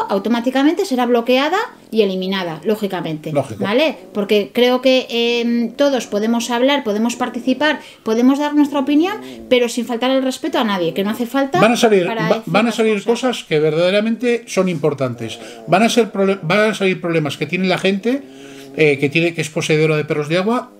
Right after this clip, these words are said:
Speaker 2: que, que son importantes. Pero entre todos de-, vamos a implicarnos en que, en poderlo solucionar, porque todo al final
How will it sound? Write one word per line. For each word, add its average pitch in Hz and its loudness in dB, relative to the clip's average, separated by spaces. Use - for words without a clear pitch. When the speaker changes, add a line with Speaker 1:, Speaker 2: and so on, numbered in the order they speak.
Speaker 2:
que, 143 0
que 147 0
son 175 0
importantes. 123 -4
Pero 147 4
entre 156 0
todos 226 0
de-, 165 2
vamos 185 2
a 208 4
implicarnos 208 0
en 143 -2
que, 165 -4
en 143 2
poderlo 160 2
solucionar, 131 -2
porque 160 0
todo 240 4
al 247 2
final 269 0